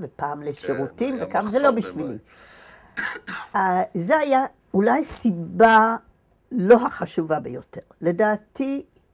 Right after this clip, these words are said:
Speaker 1: היא לחצה לעבור לחיפה משתי סיבות. א', נשארה לה אחות אחת, והם גרו בחיפה, שתיים,
Speaker 2: וילבוש.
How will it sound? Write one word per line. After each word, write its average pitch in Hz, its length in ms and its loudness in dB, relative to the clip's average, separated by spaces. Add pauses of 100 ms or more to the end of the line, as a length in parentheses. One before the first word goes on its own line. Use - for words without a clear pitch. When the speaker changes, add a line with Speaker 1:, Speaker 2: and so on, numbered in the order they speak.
(140)
Speaker 1:
היא 247 180 0 (320)
לחצה - 680 -2
לעבור 185 480 0
לחיפה 185 580 -2
משתי 170 420 -6
סיבות. - 420 -16 (920)
א', 208 180 4 (300)
נשארה 185 340 -2
לה 196 180 0
אחות 170 360 -4
אחת, 127 420 -10 (720)
והם 180 400 0
גרו 160 260 4
בחיפה, 165 640 -4 (680)
שתיים, 185 680 0
Speaker 2:
וילבוש. - 680 -14